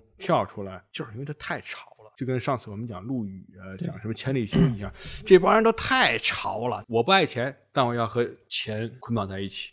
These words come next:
Speaker 1: 他一方面讲手不捉金银，另外一方面讲他要和商业群体紧密结合，这个是佛教能够成功的一个传播学上成功的基石。
Speaker 2: 我觉得您刚才说大乘佛教提出他方世界的概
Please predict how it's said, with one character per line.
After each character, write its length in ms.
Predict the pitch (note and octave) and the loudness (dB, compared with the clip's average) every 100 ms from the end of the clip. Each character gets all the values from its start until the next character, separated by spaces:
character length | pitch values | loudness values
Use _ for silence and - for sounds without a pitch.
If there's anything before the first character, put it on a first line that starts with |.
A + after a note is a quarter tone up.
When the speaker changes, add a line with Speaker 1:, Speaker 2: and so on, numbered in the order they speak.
| - | 2
Speaker 1:
他 140 | - | 4
一 120 | A3 | 6
方 160 | - E3 | 6 6
面 160 | D#3+ | 4
讲 140 | A#2 A#2 | 4 0
手 220 | - F#2+ | -2 -4
不 100 | G2+ | -2
捉 140 | B2+ | 0
金 160 | B2+ C3 | 0 0
银， 240 | A2+ G#2+ A2+ _ - | -2 -4 -8 _ 2
另 140 | D#3+ | 4
外 120 | D3+ B2+ | 6 4
一 100 | A#2 | 0
方 140 | A#2+ | -2
面 160 | A2+ G2+ | -4 -6
讲 300 | - F#2 F#2 | -10 -14 -14
他 200 | - A2 | -10 -4
要 140 | A#2 G#2+ | -2 -2
和 580 | - - G2 F#2+ F#2+ G2+ | -6 -16 -16 -14 -12 -6
商 200 | - C3+ | 2 2
业 140 | B2+ | 2
群 240 | G#2 G#2 G#2 | 0 -4 -8
体 320 | - E2+ F2+ - | -10 -18 -18 -12
紧 160 | G#2 G#2 | -8 -6
密 100 | G#2+ | -6
结 160 | F2+ | -8
合， 180 | F2+ - _ | -14 -18 _
这 100 | D3+ | 2
个 80 | C#3 | 2
是 140 | G#2+ | 0
佛 260 | G#2 - G2+ | -8 -6 -4
教 160 | A2+ G#2 | -2 -2
能 160 | G2+ | -4
够 100 | G#2+ | -6
成 280 | G#2+ - G2+ | -6 -8 -8
功 180 | G#2+ A2 | -8 -8
的 80 | G#2 | -8
一 140 | F#2 | -10
个 200 | G2 G2 - | -12 -14 -12
传 320 | - A2 B2 | -8 -2 2
播 160 | D3+ | 2
学 100 | B2 G#2+ | 2 -2
上 120 | G#2 | -6
成 220 | - F#2 | -8 -12
功 160 | F#2+ G2+ | -10 -12
的 80 | F2+ | -12
基 220 | - G2 | -12 -10
石。 280 | - - _ _ _ | -12 -16 _ _ _
Speaker 2:
我 120 | B2 | -4
觉 80 | C3+ | 2
得 80 | G3 | 2
您 160 | G3 | 4
刚 120 | G#3 A#3 | 6 6
才 140 | A3+ | 6
说 260 | A3+ B3 A#3+ | 4 4 2
大 300 | - C4 D3+ | 2 0 0
乘 560 | - C3 C3 E3+ F3 - | -2 -4 -2 -2 -4 -8
佛 340 | - B2+ A#2+ | -8 2 2
教 260 | D3 G3+ C3 | 4 4 2
提 240 | - A2+ | -2 -8
出 220 | B2+ E3 | -6 -6
他 260 | E3 - G3+ | -8 -4 -4
方 240 | G3+ G3+ | -2 -4
世 240 | G#3 - F3+ | -4 -4 -2
界 120 | D3+ | -2
的 100 | A#2+ | -4
概 240 | C#3+ F#3 | -4 -4